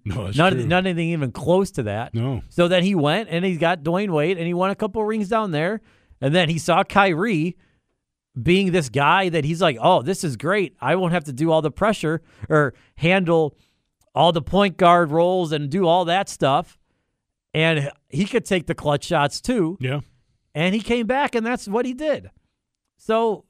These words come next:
Speaker 2: sure, if you wanna penalize him for leaving, that's fine. But he doesn't win last year if he doesn't go to Miami.
Speaker 1: Oh, that's true. Yeah, absolutely. I tell you, th-, this is gonna be a very good series. Uh, let,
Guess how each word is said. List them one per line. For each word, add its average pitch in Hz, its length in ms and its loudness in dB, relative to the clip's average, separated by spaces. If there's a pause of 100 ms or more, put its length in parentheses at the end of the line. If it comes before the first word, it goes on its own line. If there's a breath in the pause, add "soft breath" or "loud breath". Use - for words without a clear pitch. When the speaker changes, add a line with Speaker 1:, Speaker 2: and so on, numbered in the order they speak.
(320)
Speaker 2:
sure, 285 320 0
if 175 100 -4
you 220 80 -4
wanna 240 160 0
penalize 196 480 -2
him 170 80 -4
for 151 160 -6
leaving, 175 380 -2
that's 175 200 -6
fine. 175 460 -2 (380)
But 170 220 4
he 180 120 -4
doesn't 220 280 0
win 190 160 0
last 160 360 -2
year 143 120 -2
if 120 40 -8
he 139 80 -6
doesn't 147 240 -2
go 143 120 0
to 151 80 0
Miami. 123 560 -6 (1200)
Speaker 1:
Oh, 139 100 2
that's 147 140 -4
true. 175 360 -4
Yeah, 135 200 -4 (100)
absolutely. 135 440 -6 (840)
I 160 80 -4
tell 185 160 0
you, 135 80 -2
th-, 165 220 0
this 175 180 2
is 190 80 -2
gonna 175 160 2
be 139 140 2
a 120 60 0
very 135 400 0
good 117 220 0
series. 98 520 -4
Uh, 123 200 -2
let, 147 220 0